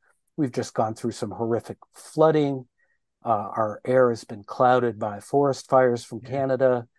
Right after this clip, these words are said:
Speaker 1: Uh, you know, if you're paying at all attention with your heart and mind, you're noticing we're living in a disrupted moment and we're heading into a disrupted future. So how do we face this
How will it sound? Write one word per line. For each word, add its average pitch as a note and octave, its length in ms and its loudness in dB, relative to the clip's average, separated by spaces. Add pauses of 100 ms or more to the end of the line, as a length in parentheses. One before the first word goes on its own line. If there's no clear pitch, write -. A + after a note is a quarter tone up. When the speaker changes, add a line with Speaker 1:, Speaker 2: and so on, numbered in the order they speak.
(380)
Speaker 1:
Uh, A2+ 320 0
you C3+ 120 -4
know, A2+ 140 0
if - 120 -10
you're C3+ 100 0
paying D3 360 -2
at B2 80 -2
all D3 220 8
attention C3+ 480 -2
with B2 160 -4
your A#2 100 -2
heart C3 240 4
and A#2+ 120 -2
mind, C3 300 -2
you're A2 100 -8
noticing A#2+ 540 -2
we're A#2 160 -4
living B2 360 -2
in A2+ 140 -4
a A2 160 -6 (460)
disrupted B2 640 -2
moment B2 500 -4 (420)
and B2+ 200 -4
we're C3 160 4
heading C#3 300 2
into A#2+ 240 -2
a A#2 60 0
disrupted A2+ 580 -2
future. - 480 -4 (460)
So D#3+ 240 4
how D3 280 0
do A#3 80 2
we G#3 160 0
face G3+ 420 2
this - 320 -6